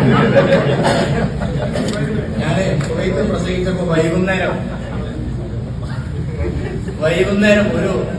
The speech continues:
വൈകുന്നേരം ഒരു സെഷൻ ഉണ്ടായിരുന്നു. അതിൽ എന്റെ അടുത്തിരുന്നത് ഇക്ബാൽ മാവിലാണ്, അവിടുത്തെ സെക്രട്ടറിയാണ്. ഞാൻ അദ്ദേഹത്തിന് ഉദാഹരണം പറയും.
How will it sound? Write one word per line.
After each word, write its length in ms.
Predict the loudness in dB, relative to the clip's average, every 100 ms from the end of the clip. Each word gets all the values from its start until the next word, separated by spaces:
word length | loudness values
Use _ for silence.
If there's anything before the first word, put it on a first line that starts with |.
| -6 -8 -8 -8 -10 -8 -4
വൈകുന്നേരം 440 | -2 0 2 4 4
ഒരു 80 | 2
സെഷൻ 220 | 0 0
ഉണ്ടായിരുന്നു. 340 | 0 0 -2 -2
അതിൽ 160 | 0 0 0
എന്റെ 200 | 0 0
അടുത്തിരുന്നത് 500 | -2 0 0 0 0 0
ഇക്ബാൽ 360 | -2 2 2 2 0
മാവിലാണ്, 440 | 0 0 2 2 0 -4 -6 -6
അവിടുത്തെ 260 | -4 -4 -4 -4
സെക്രട്ടറിയാണ്. 440 | -4 -4 -2 -2 -2
ഞാൻ 100 | -2 0
അദ്ദേഹത്തിന് 420 | 0 0 0 -2
ഉദാഹരണം 400 | -2 -4 -4 -4
പറയും. 200 | -6 -6